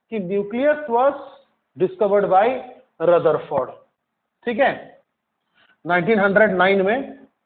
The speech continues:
nucleus discover हो गया था। अब आपको पता है कि nucleus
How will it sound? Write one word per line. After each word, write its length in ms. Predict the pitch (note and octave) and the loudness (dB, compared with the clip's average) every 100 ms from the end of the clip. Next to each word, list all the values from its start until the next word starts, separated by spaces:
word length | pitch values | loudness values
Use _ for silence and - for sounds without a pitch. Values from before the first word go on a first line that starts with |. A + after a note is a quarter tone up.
| _ _ _ _ _ _ _ _ | _ _ _ _ _ _ _ _
nucleus 460 | F3 F#3+ G#3+ G#3+ G#3+ G#3 - - D#3 | -4 -2 2 4 2 -2 -10 -14 -6
discover 400 | F3 - F#3 F#3 | -4 2 2 4
हो 140 | D#3 | 2
गया 180 | C#3 C3 | 2 -4
था। 180 | - B2+ - _ _ _ _ - | -6 -14 -14 _ _ _ _ -2
अब 120 | G3+ | 4
आपको 260 | A#3 C4 C4+ | 4 2 0
पता 200 | C4 C4+ | 2 2
है 100 | B3+ | 2
कि 100 | C4 | -2
nucleus 600 | A3+ A3+ A#3 C4 C#4 | -2 -2 2 2 2